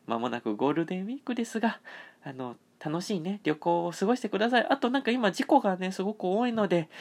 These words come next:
あの、事故には気をつけて、楽しいゴールデンワイ-、<laughs> 噛んじゃったよ、最後。<laughs> 楽しいゴールデンウィークをね、過ごしてください。<laughs> すいません、最後噛んじゃって。男子美容研究家ふみでした。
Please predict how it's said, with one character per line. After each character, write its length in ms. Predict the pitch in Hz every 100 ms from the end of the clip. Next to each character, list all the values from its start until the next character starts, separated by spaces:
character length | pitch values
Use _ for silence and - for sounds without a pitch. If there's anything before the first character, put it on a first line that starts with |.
| - -
あ 120 | 139
の、 140 | 120
事 140 | 120 160
故 140 | 165
に 120 | 135
は 120 | 117 113
気 140 | -
を 100 | 190
つ 140 | 220 -
け 140 | 330
て、 260 | 294 - - - _ -
楽 220 | 147 151
し 120 | -
い 240 | 196 170 - _ _ _ _
ゴ 120 | -
ー 40 | 170
ル 120 | 233
デ 100 | 277
ン 120 | 285
ワ 160 | 311 370
イ-、 120 | 392 _ - - - 185 - -
<laughs> 320 | - 233 -
噛 160 | - 170
ん 80 |
じ 80 | 135
ゃ 40 | 127
っ 80 |
た 140 | - 117
よ、 100 | 113
最 220 | 127 123
後。 300 | 110 107 - -
<laughs> 1500 | 165 - 196 185 - 202 254 254 262 202 - - 185 185 -
楽 200 | 151 143
し 140 | 143
い 40 |
ゴ 160 | 127 156
ー 40 |
ル 160 | 170 175
デ 200 | 175 180
ン 120 | 175
ウ 80 | -
ィ 80 | 180
ー 40 | -
ク 160 | -
を 60 | 143
ね、 280 | 240 269 - - -
過 60 |
ご 100 | 143
し 60 | 151
て 120 | 165
く 120 | -
だ 160 | 190 294
さ 160 | 294 392
い。 40 | 415 330 262 320
<laughs> 320 | 330 320 339 -
す 160 | -
い 60 | 202
ま 120 | 214
せ 140 | 226 240
ん、 60 |
最 160 | 214 160
後 60 |
噛 140 | 156 160
ん 20 |
じ 80 | 156
ゃ 20 |
っ 40 | 135
て。 220 | - - 202 208 180
男 160 | 151
子 120 | 151 147
美 140 | 151
容 120 | 151
研 140 | 151 156
究 160 | 170
家 100 | 160
ふ 120 | 180 214
み 160 | 226
で 120 | 233
し 100 | 240
た。 280 | - 240 -